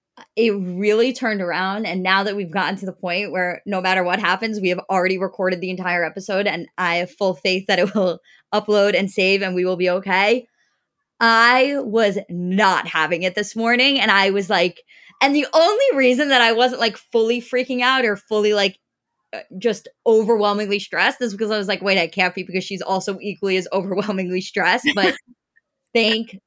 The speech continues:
Speaker 1: God is all I'll say.
Speaker 2: I know. Thank God. Well, I think also for you, you're like, uh, you know that I had to do two more segments of Bravo. <laughs> So it's
Speaker 1: Right.
Speaker 2: like,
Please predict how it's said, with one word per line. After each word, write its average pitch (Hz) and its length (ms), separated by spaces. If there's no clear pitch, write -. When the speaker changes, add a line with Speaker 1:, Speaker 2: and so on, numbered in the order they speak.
Speaker 1:
God 170 320
is 170 140
all 160 180
I'll 151 140
say. - 400
Speaker 2:
I 175 140
know. 151 340
Thank 180 200
God. 160 260
Well, 202 100
I 220 80
think 285 180
also 196 260
for 180 120
you, 175 140
you're 165 200
like, 143 220
uh, - 40
you 196 160
know 185 140
that 170 100
I 123 120
had 170 200
to 175 60
do 165 240
two 165 320
more 160 380
segments 160 460
of 151 120
Bravo. 202 520
<laughs> - 100
So - 260
it's 196 100
Speaker 1:
Right. - 80
Speaker 2:
like, 269 180